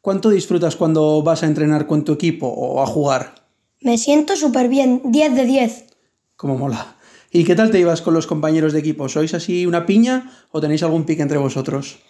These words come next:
Speaker 2: No, nos llevamos súper bien entre todos. Somos todos una piña. Y encima dentro de poco nos vamos todos juntos a Salou.
Speaker 1: Os lo vais a pasar bien, ¿eh?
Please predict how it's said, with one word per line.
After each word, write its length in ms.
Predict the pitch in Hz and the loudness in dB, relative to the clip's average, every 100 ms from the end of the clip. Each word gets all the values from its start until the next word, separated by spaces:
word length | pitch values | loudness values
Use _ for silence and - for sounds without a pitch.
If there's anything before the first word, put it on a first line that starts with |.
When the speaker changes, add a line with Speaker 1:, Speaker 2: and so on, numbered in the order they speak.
| _ _ | _ _
Speaker 2:
No, 240 | 349 302 247 | 0 2 2
nos 180 | 247 | 2
llevamos 340 | 240 269 330 349 | 2 2 2 2
súper 320 | 269 220 233 | -2 0 0
bien 220 | 247 254 240 226 233 | 2 2 2 2 0
entre 220 | 233 226 | -2 -2
todos. 380 | 254 226 208 - _ | 0 -2 -4 -10 _
Somos 340 | - 277 294 | -4 -2 0
todos 220 | 294 311 254 | 0 0 2
una 240 | 269 226 | 2 2
piña. 300 | 254 240 214 - - - | 2 2 0 -6 -20 -10
Y 60 | 254 | -2
encima 360 | 240 285 285 | 0 2 2
dentro 220 | 285 294 294 | 2 2 0
de 80 | |
poco 300 | 294 311 302 | 2 0 0
nos 140 | 247 233 | 0 0
vamos 280 | 262 269 - | 2 0 0
todos 240 | 285 277 | -2 0
juntos 400 | 302 285 226 226 | 0 2 0 0
a 80 | 233 | -2
Salou. 480 | 240 247 277 339 - _ _ _ _ _ _ _ | 0 2 2 0 -10 _ _ _ _ _ _ _
Speaker 1:
Os 180 | 127 113 | -12 -6
lo 80 | 143 | -2
vais 140 | 147 | 0
a 80 | - | 0
pasar 240 | 127 143 | 0 0
bien, 240 | 139 135 135 | 0 0 -2
¿eh? 200 | 202 | -6